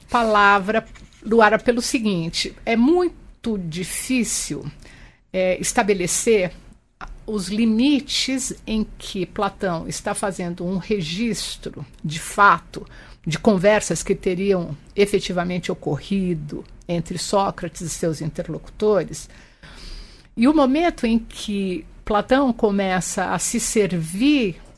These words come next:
do Sócrates pra ir, é,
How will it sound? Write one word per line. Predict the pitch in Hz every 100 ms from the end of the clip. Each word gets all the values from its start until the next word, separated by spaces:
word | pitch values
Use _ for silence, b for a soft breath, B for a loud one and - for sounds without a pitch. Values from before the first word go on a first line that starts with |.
| _ _ _ - -
do | 170 170 156 165
Sócrates | - - 190 226 185 - 143 151 - 151 -
pra | - - 214 208
ir, | 233 277 285 196 165 B B _ -
é, | 190 190 185 180 175 175